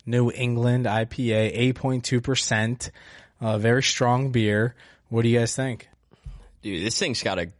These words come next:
Speaker 2: great flavor. Just the second you crack it open and take a sip, I feel like my first sip's a little iffy typically 'cause I don't really know what to expect, but this one kinda, like, sets the expectation for me. It's a phenomenal taste.
Speaker 1: Yeah, I'm just getting just a ton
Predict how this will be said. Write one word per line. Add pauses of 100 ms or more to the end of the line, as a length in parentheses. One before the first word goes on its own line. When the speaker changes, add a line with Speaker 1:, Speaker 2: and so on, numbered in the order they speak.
Speaker 2:
great
flavor. (220)
Just
the
second
you
crack
it
open
and
take
a
sip,
I
feel
like
my
first
sip's
a
little
iffy
typically
'cause
I
don't
really
know
what
to
expect,
but
this
one
kinda,
like,
sets
the
expectation
for
me. (440)
It's
a
phenomenal
taste.
Speaker 1:
Yeah,
I'm
just
getting (320)
just
a
ton